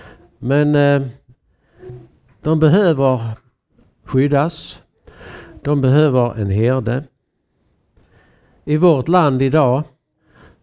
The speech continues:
så om man idkar fårskötsel, så tror jag inte att man har någon herde som går ute hos fåren hela tiden. Man inhägnar betet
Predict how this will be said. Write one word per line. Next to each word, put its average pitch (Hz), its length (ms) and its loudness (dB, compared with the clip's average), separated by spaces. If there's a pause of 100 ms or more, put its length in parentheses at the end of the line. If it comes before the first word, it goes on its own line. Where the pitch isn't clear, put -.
så - 200 -2
om 131 260 0
man 127 240 -2 (340)
idkar 143 640 -4
fårskötsel, 131 880 -2 (520)
så 117 120 -14
tror 123 260 -2
jag 143 100 2
inte 165 220 -2
att 131 140 -4
man 120 160 -2
har 123 180 0
någon 117 200 0
herde 117 380 0
som 110 240 -6
går 110 280 0
ute 117 200 -4
hos 95 260 -6
fåren 98 420 -4
hela 110 260 -2
tiden. 120 500 -4 (680)
Man 107 180 -6
inhägnar 104 840 -2 (1500)
betet 156 760 -2